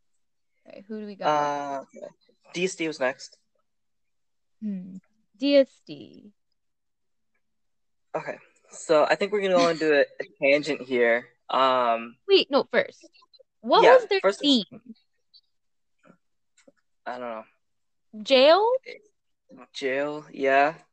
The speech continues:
Speaker 1: I mean,
Speaker 2: Some
Speaker 1: what,
Speaker 2: sort of
Speaker 1: so I couldn't really tell what their theme was to begin with. And it's just, like, in the beginning, they had some, like, you know, sirens and, like, I saw the jail P V C door. So I was like, "Okay,
Speaker 2: Yeah.
Speaker 1: maybe there's something to do with jail."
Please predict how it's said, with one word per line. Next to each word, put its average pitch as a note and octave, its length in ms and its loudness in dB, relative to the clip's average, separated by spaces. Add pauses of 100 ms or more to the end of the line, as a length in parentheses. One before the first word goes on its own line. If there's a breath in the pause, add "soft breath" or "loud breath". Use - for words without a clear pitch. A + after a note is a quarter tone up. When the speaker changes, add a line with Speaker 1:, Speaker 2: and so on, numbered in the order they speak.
(640)
Speaker 1:
I E4 80 4
mean, F#4+ 140 6
Speaker 2:
Some C#4+ 280 -2
Speaker 1:
what, E4 120 4
Speaker 2:
sort D4 180 -2
of C#4 60 -14
Speaker 1:
so F4+ 100 -2
I E4+ 180 2
couldn't G#4+ 300 0 (240)
really C#4 280 4
tell C4+ 200 -6
what B3+ 100 -2
their B3+ 120 0
theme A#3 200 -8
was A3 200 -8
to - 100 -14
begin F#3+ 320 -8
with. F#3 240 -6 (280)
And A3+ 120 -2
it's A3 140 -4
just, A3+ 160 -10
like, G#3+ 160 -4
in A3+ 120 -6
the G#3+ 60 -6
beginning, A3+ 300 -4
they G#3 120 -8
had G3 320 -8
some, G#3+ 220 -10
like, G3 240 -8 (240)
you G#3+ 120 -8
know, G3+ 100 -6
sirens F#3+ 1040 -2
and, F3 180 -6
like, F3 180 -14 (140)
I F3+ 160 -10
saw F#3+ 320 -4
the G3 140 -10
jail F#3 440 -4
P G3+ 80 -14
V F#3 160 -16
C F3 420 -18
door. E3 380 -8
So - 80 -18
I E3+ 40 -12
was - 40 -20
like, - 200 -20
"Okay, F#4 480 -8
Speaker 2:
Yeah. D#4+ 80 -14
Speaker 1:
maybe C4+ 160 -14
there's A#3 160 -20
something A#3+ 320 -10
to B3+ 80 -12
do A#3+ 80 -10
with A#3+ 100 -8
jail." A#3 260 0